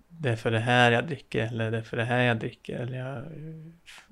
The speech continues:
för att få ett lugn, eller för att slappna av, eller, alltså, det var... Och sen såg ju hon såklart inte allt heller på slutet, med att jag gömde,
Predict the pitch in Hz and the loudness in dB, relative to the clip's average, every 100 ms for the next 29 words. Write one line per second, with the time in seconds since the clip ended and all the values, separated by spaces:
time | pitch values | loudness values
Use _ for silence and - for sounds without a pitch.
0 | - - 123 113 - 113 113 113 120 117 | -20 -10 -10 -8 -8 -4 4 6 8 6
1 | 110 110 113 151 113 117 110 113 127 127 | 2 0 -2 -4 -4 0 0 0 -2 -6
2 | - - 113 113 110 107 113 113 107 156 | -12 -6 -6 -2 -2 2 2 2 0 -4
3 | - 131 113 127 113 113 110 _ - - | -6 -6 -6 -2 2 0 -2 _ -20 -20
4 | _ _ _ _ _ _ _ - - - | _ _ _ _ _ _ _ -20 -20 -20
5 | - - - 131 - 123 117 123 - - | -20 -12 0 0 2 4 4 2 -2 -10
6 | _ - - 120 120 127 127 117 113 117 | _ -6 -2 4 6 6 6 6 4 2
7 | - 120 120 113 117 113 113 139 113 110 | -2 -2 0 0 0 -2 0 2 2 0
8 | - - 127 131 120 120 113 - - 120 | -6 6 8 8 10 8 8 -2 0 0
9 | - 123 120 - 131 117 - - 117 113 | 2 -2 -2 0 -2 -2 -8 -2 0 0
10 | 113 127 113 107 113 107 107 107 107 110 | -2 -2 0 4 4 4 4 2 4 4
11 | 107 | 4